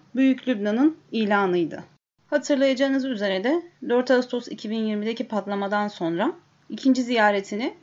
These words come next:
bir Eylül iki bin yirmide yapan Fransız Cumhurbaşkanı Emmanuel Macron da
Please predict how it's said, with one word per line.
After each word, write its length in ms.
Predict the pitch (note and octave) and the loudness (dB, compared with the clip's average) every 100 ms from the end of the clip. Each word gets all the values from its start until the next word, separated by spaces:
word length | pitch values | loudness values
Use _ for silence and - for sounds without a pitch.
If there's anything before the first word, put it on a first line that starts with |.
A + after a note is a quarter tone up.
| - - | -20 -8
bir 120 | B3 | -2
Eylül 300 | A#3+ G#3+ C#4 | 0 0 -2
iki 260 | D#4 B3+ A3 | -4 -6 -6
bin 140 | A3+ | -2
yirmide 320 | A3 A3 G#3 | -2 -2 -2
yapan 420 | F#3 F3+ F3+ C4 F#4 _ _ | -2 -4 -2 -4 -4 _ _
Fransız 500 | - A#3+ A3+ A3 G3 | -6 -2 0 -2 -6
Cumhurbaşkanı 800 | F#3 F#3+ F3+ F3+ F#3 F#3+ G3 B3+ - - | -6 -4 -2 -4 -4 -4 -4 -4 -8 -4
Emmanuel 480 | A#3 G#3+ G3 F3+ F3+ | 0 0 0 0 0
Macron 500 | G#3+ A3+ G#3 F#3 F#3 | 0 -2 -2 -2 2
da 180 | D4 | 0